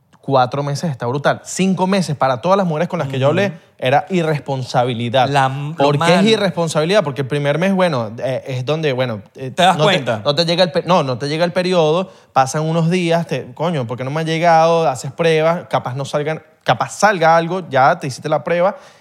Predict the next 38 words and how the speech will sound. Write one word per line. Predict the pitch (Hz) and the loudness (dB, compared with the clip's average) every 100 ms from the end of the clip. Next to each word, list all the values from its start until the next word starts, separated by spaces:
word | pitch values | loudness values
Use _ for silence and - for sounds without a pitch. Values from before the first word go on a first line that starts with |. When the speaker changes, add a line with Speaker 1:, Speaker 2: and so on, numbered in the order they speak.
| - | -4
Speaker 1:
y | 131 | 0
ahí | 139 | 0
es | 170 | 0
que | 208 | -2
te | 175 | 0
das | 147 147 | 0 2
cuenta, | 202 190 190 185 | 0 2 0 0
ye-, | 160 202 160 | -2 -4 -2
dos | 160 208 | 2 2
meses. | 196 202 170 - 120 - - 139 | 2 0 -2 -2 -4 -6 -10 -10
Speaker 2:
Mari-, | 139 - _ _ _ | -12 -16 _ _ _
Uy, | 131 160 | -18 -16
marico. | 120 107 123 | -16 -16 -12
Speaker 1:
Mierda, | 160 185 120 | -8 -8 -8
¿qué | 110 | -14
pasó? | 143 151 175 147 | -18 -20 -20 -18
Speaker 2:
La | 120 | -16
luz. | 123 131 _ _ _ | -16 -20 _ _ _
Speaker 1:
Dos | 139 170 196 | 2 2 2
meses. | 190 185 147 110 98 - _ _ | 0 0 -2 -6 -10 -12 _ _
Speaker 2:
La | 151 156 | -2 0
me- | 147 | 2
Speaker 1:
Dos, | 165 202 196 | 4 4 0
tres, | 202 190 | -2 0
dos, | 170 208 | 2 2
tres, | 208 175 | 0 -2
dos, | 160 196 | 0 0
tres | 214 220 | 0 -2
meses. | 220 175 | -2 0
Speaker 2:
Marico, | 147 143 | 0 -2
yo, | 147 | -2
yo | 147 | 0
sé | |
Speaker 1:
Ya | 143 | 4
Speaker 2:
que | 170 | 6
Speaker 1:
ahí. | 180 185 | 6 4
Speaker 2:
las | 190 | 2
mujeres, | 160 214 151 123 | 2 0 0 -4